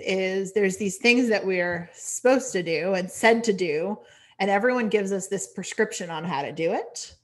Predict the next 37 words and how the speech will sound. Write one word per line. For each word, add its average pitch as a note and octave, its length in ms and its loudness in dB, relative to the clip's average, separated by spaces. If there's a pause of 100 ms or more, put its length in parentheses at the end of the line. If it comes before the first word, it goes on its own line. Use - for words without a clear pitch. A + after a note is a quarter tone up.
(280)
but G3+ 140 -2
we're F#3+ 240 0
not G3 260 -4
taking F#3+ 380 -2
that F3 180 -2
prescription F3+ 540 -4
and F#3 120 -4
kind F3+ 160 -6
of F3 120 -4
making F3+ 380 -6
it F3 100 -6
our E3 180 -4
own. F#3 160 -6
We're G3+ 80 -4
just G3 180 -2
like, - 220 -2
"Okay, D4+ 320 0
cool. F#4 160 2
If G3+ 140 -2
I'm F#3 120 -2
supposed G3+ 260 -6
to G#3 60 -4
do G3 120 0
a G3 80 -2
morning G3 320 -4
ritual, F#3 500 -2
or F#3+ 80 0
if F3+ 100 -4
I'm F#3+ 100 -10
supposed G#3 260 -4
to G#3+ 60 -8
do G3 120 -2
something G3+ 300 -4
in G3 80 -8
the G3 80 -6
morning G#3 400 -4
to F3 420 -4